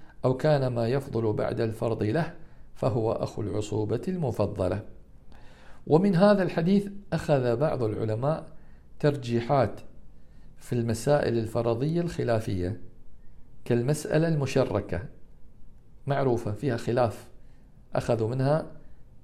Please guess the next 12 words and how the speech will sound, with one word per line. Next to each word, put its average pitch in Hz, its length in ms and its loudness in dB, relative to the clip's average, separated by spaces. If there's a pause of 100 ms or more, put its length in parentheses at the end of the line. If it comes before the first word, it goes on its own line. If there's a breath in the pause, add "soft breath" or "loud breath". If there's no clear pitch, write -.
إسقاط 135 420 0
الأخوة - 440 -2
الأشقاء - 720 -2 (840 soft breath)
وتقديم 123 640 0
الأخوة 165 540 2
لأم 139 460 2 (340)
عليهم 127 500 4 (380)
حينما 113 340 -2
يجتمعون، 117 640 -2 (680 soft breath)
لأنهم 135 440 4
يرثون 131 540 2
بالفرض 120 500 2